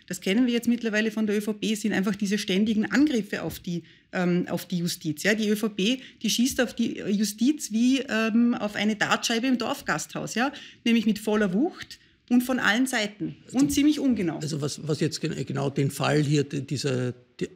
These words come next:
Speaker 2: dieses Aktes, der über WhatsApp, äh, geschickt wurde, äh, v-, vom Falter-Che-, Chefredakteur, ich glaub, da hat er, äh, auch, auch dazu Stellung genommen, es gibt so viele Tweets in dem Bereich, dass man nicht alles präsent hat, aber ich glaub, das ist auch ein Punkt,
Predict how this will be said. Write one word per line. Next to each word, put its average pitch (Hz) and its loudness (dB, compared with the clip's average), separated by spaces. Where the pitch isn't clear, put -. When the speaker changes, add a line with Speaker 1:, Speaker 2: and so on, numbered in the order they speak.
Speaker 2:
dieses 127 -6
Aktes, - -2
der 151 0
über 131 2
WhatsApp, 135 -2
äh, 143 -4
geschickt - -4
wurde, 143 4
äh, 131 -2
v-, 135 -8
vom 131 -6
Falter-Che-, 143 -6
Chefredakteur, 135 -4
ich - -6
glaub, - -2
da 160 4
hat 160 2
er, 156 2
äh, - -8
auch, - -10
auch 165 -6
dazu 165 -2
Stellung 165 0
genommen, 156 0
es - -2
gibt 190 2
so 185 4
viele 151 0
Tweets 170 2
in 143 -2
dem 135 -4
Bereich, 143 -4
dass - -8
man 156 -2
nicht - -6
alles 135 -4
präsent 143 -4
hat, - -10
aber 143 0
ich 131 -4
glaub, - -4
das 135 -6
ist 143 -2
auch 135 -2
ein 139 0
Punkt, - -2